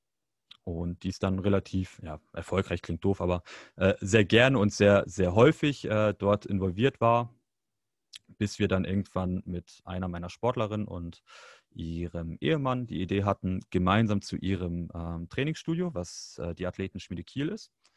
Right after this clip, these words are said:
einen, ähm, dazu passenden Gewichthebeverein zu gründen. Bedeutet, wir haben, wir haben dann quasi, ähm, meine alte Stätte habe ich verlassen, die, ja, <laughs> die eh ein bisschen zwielichtig war,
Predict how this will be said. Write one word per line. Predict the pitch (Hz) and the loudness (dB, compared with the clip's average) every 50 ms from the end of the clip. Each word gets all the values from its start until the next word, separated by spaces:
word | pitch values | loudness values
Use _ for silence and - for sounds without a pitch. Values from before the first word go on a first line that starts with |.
| _ _ _ _ _ _ _ _ _ _ _ _ _ _ _ _ - | _ _ _ _ _ _ _ _ _ _ _ _ _ _ _ _ -4
einen, | - 107 131 151 165 165 160 165 165 165 165 147 - - - | -2 0 2 2 2 2 2 2 2 2 0 -2 -4 -6 -4
ähm, | 131 135 143 143 139 135 | -2 -2 0 0 0 0
dazu | 120 131 123 - 123 | 0 -2 -2 -2 -4
passenden | - - 151 - - 151 143 143 143 127 | -2 -2 -2 0 0 0 0 0 0 -2
Gewichthebeverein | - 139 165 - - 202 160 120 - 135 101 101 98 95 | -2 -2 -2 0 0 0 0 0 2 0 2 2 2 0
zu | 92 - 104 | -2 -4 -8
gründen. | 98 - 95 90 85 - 87 82 - _ _ _ _ _ _ _ _ _ _ _ - | -6 -6 -6 -6 -6 -10 -12 -16 -16 _ _ _ _ _ _ _ _ _ _ _ -6
Bedeutet, | 98 90 107 123 147 156 - 107 - | -4 0 2 4 4 4 2 -2 -4
wir | 95 95 98 | -4 -4 -2
haben, | 104 104 107 104 107 101 98 | -2 -2 -2 -2 -4 -6 -6
wir | 95 98 | -6 -4
haben | 107 107 101 | -2 -2 -2
dann | 98 98 98 | -2 -4 -6
quasi, | - - 98 95 95 87 90 87 90 90 87 92 95 | -4 -2 0 0 0 0 -4 -8 -8 -10 -10 -12 -12
ähm, | - 87 87 87 87 82 | -10 -10 -8 -8 -8 -8
meine | 87 87 85 - | -8 -6 -4 -2
alte | 110 123 131 117 | -2 0 0 -2
Stätte | - - 113 - 101 | -4 -4 -4 -4 -4
habe | 92 90 | -4 -6
ich | 92 - | -6 -4
verlassen, | - 98 104 135 135 - 151 143 156 143 _ _ _ _ - 104 - _ _ _ _ _ - | -2 0 0 0 0 0 -2 -4 -4 -6 _ _ _ _ -20 -20 -20 _ _ _ _ _ -12
die, | - 92 90 90 87 87 - _ _ _ - - _ _ | -8 -6 -6 -6 -6 -8 -10 _ _ _ -20 -20 _ _
ja, | - 85 82 85 - _ - | -10 -8 -8 -8 -10 _ -14
<laughs> | 87 98 - - - - - 120 - - - - - - - - - - | -14 -12 -12 -10 -4 0 0 0 0 -2 -16 -16 -16 -14 -16 -16 -8 -4
die | - 92 - | -2 2 6
eh | 127 151 | 8 8
ein | 156 | 8
bisschen | 139 143 - 147 123 | 8 8 6 4 4
zwielichtig | - - 151 139 143 131 - - 127 - | 6 6 8 8 8 6 4 2 2 4
war, | 127 127 131 135 135 117 | 6 6 6 6 6 2